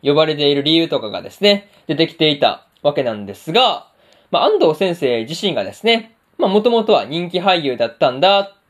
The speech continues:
ていうところですよね。なんかそれがそもそもの驚きだったわけなんですが、なんていうかね、そんな安藤先生がですね、まあ、こう、怪我をしてでもですね、まあ、怪我をしてと、したとしても、こう、まあ、舞台に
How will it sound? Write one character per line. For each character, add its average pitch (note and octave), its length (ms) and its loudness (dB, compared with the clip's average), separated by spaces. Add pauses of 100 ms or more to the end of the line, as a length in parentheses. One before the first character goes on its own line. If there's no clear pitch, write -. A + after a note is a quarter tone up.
(100)
て A#3 100 2
い G3+ 420 4
う F3 40 -2
と F3 120 -2
こ D#3+ 100 0
ろ D3+ 60 -4
で D#3 120 0
す D3 120 -10
よ F#2+ 100 -6
ね。 B2+ 300 -4 (520)
な E3 100 0
ん - 20 2
か A#2+ 80 -2
そ G#3+ 120 2
れ A#3 80 4
が A3 100 2
そ A#3 120 -2
も A3+ 80 -4
そ A3 100 -6
も G3 140 2
の E3+ 220 -2
驚 E3+ 300 0
き D3+ 240 -6
だ A#2+ 100 2
っ - 120 -8
た A2 120 0
わ A#2+ 120 2
け C3+ 80 -2
な A2+ 100 -4
ん G2 120 -14
で F#2+ 80 -14
す - 180 -10
が、 G3 340 2 (440)
な G#3+ 100 2
ん A3+ 60 -2
て G#3 60 2
い D3 40 6
う B2 60 4
か G#2+ 80 -2
ね、 C#3 260 0 (320)
そ G3 120 0
ん F#3 80 -2
な E3+ 140 2
安 F#3+ 140 0
藤 C3 140 -2
先 F3 200 -2
生 C3+ 200 -2
が G#2 100 0
で F#2+ 120 -8
す - 120 -18
ね、 G#3+ 300 2 (320)
ま G3+ 80 -4
あ、 - 20 -2
こ - 240 4
う、 - 20 -10
怪 B3+ 140 2
我 F#4 140 4
を - 60 -2
し - 80 -16
て A#3 120 2
で D3+ 80 0
も G2 140 -6
で F2 80 -14
す - 140 -16
ね、 A#3+ 240 0 (280)
ま - 80 -2
あ、 - 20 -2
怪 A#3+ 140 0
我 D3+ 120 4
を C3+ 60 0
し - 80 -14
て F#3+ 160 0
と、 F3+ 200 0
し - 100 -16
た C#3+ 100 4
と D#3+ 80 0
し D#3 100 -10
て G3+ 80 -2
も、 C4+ 380 4
こ C#3+ 320 2
う、 - 40 0
ま F3+ 80 4
あ、 C3 40 0
舞 D#3+ 160 -6
台 C#3 180 2
に G#2 140 -12